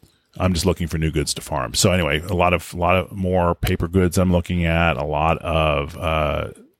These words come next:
uh, you know, things in the coin market, uh, starting to look at comic books a little bit 'cause I really enjoy those, and, uh, old, other old paper goods, um, in the military space,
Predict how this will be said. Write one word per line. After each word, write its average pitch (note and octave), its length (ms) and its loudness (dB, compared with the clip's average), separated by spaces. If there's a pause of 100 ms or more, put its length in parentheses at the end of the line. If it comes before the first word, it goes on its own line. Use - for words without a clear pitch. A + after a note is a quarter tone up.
uh, D#2 300 0 (340)
you G2 140 2
know, D2+ 440 0 (120)
things F2+ 200 0
in D2+ 60 0
the C#2+ 60 -4
coin F2 360 2
market, E2 600 2 (420)
uh, D2 240 0 (100)
starting E2 260 2
to D2+ 40 2
look D#2 140 0
at - 60 -6
comic E2 300 0
books D#2+ 220 0
a E2+ 40 4
little D#2 120 2
bit D#2 140 0
'cause - 120 -6
I D#2 40 0
really C#2 180 -2
enjoy C#2 300 -2
those, C#2+ 460 0
and, C#2+ 540 -2
uh, C2+ 240 -2
old, D#2+ 360 2
other D#2+ 320 0
old E2 320 0 (160)
paper E2+ 260 0
goods, D#2+ 640 2
um, D2+ 400 -4
in D#2+ 140 -4
the D2 60 -4
military F#2 540 4
space, - 680 0